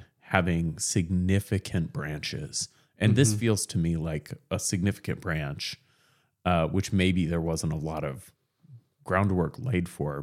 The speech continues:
Speaker 1: but I think it's a smash success, and I'm totally fine just now saying, "Yeah, that's the new Christopher Ward. I'm cool with it."
Speaker 2: That's their, it's their innovation division.
Speaker 1: What's next?
Speaker 2: Uh, next up for me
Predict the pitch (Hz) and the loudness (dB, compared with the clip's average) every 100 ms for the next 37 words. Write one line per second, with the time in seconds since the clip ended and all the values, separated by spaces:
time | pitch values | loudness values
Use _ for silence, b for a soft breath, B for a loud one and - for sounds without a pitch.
0 | - - - - - 90 - 110 110 - | -4 -4 -4 -10 -10 -8 0 0 0 -6
1 | - - - 73 - - - - - 73 | -6 -6 -4 -6 -4 -6 -6 -6 -4 -4
2 | 78 - - 71 - 98 80 73 - 82 | -4 -6 -8 -10 -4 -2 -2 -4 -8 -6
3 | 71 71 - - 71 - _ - 147 160 | -4 -6 -6 -6 -6 -8 _ -10 -8 -6
4 | 156 156 - 147 147 113 85 71 - - | -6 -4 -4 -6 -6 -6 -6 -8 -6 -8
5 | - - 87 85 87 85 - - 82 - | -8 -4 2 2 2 0 -4 -6 -6 -6
6 | - 85 80 - 104 78 73 - - 110 | -4 -4 -4 -6 -6 -4 -4 -6 -10 -8
7 | - 110 101 95 - - _ 139 - - | -4 -2 0 -4 -8 -20 _ -10 -8 -4
8 | 92 73 98 87 85 92 - 71 76 73 | -4 -4 -4 -4 -4 -4 -6 -8 -8 -10
9 | - 82 78 85 78 _ _ _ _ _ | -10 -10 -10 -12 -14 _ _ _ _ _
10 | - 175 180 135 - B B B 131 135 | 2 4 4 0 -4 B B B 2 4
11 | 123 123 156 - 294 196 170 196 104 | 6 4 2 0 0 4 6 8 6